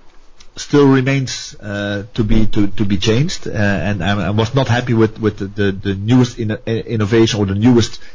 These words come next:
change in events is, is the, the big qualifiers. Uh, so, I mean, the, the qualifier tournament for the World Cup and the qualifier event for the Olympic Games,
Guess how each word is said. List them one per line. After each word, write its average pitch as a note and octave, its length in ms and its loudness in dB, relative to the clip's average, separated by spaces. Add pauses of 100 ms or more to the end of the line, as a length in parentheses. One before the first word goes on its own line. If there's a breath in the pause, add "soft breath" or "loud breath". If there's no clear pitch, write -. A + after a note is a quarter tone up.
(120)
change B2 520 0
in G#2 320 -4
events A2 520 -2
is, A2+ 220 0
is A2+ 240 -2
the, G#2 520 0 (440 loud breath)
the A2+ 60 0
big C3 200 2
qualifiers. G2 880 -2 (100)
Uh, F#2+ 300 -4
so, G2+ 360 -2
I G#2+ 140 -6
mean, G#2+ 260 -4
the, G#2 140 0
the G2 120 -4
qualifier B2 840 0
tournament A#2 420 -2
for A#2 180 -2
the G#2+ 60 2
World A#2+ 280 2
Cup B2 180 -2
and G#2+ 100 -4
the G#2 80 -4
qualifier A2 800 -2
event G#2+ 300 -2
for G#2 140 -2
the G2 140 0
Olympic G2+ 380 -2
Games, F#2+ 500 0